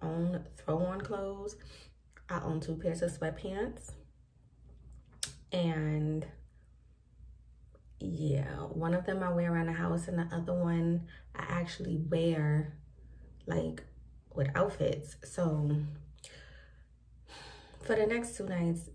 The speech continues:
I d-, look, I just don't care. Last night I put a whole outfit together. I don't know what for.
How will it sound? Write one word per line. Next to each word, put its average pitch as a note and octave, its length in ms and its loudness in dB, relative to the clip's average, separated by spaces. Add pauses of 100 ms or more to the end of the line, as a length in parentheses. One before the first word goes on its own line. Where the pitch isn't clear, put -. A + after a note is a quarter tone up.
(160)
I F3 340 2 (100)
d-, - 260 -10 (160)
look, - 240 -2
I E3 60 0
just - 240 -4
don't D3 200 2
care. C3+ 380 0
Last C4 260 2
night C4 320 2
I G3+ 120 2
put F#3+ 100 6
a F3+ 80 6
whole F3 160 4
outfit E3 300 0
together. D#3 640 0
I E3 100 4
don't E3 180 4
know D3 280 4 (280)
what C#3+ 280 4 (100)
for. - 420 -6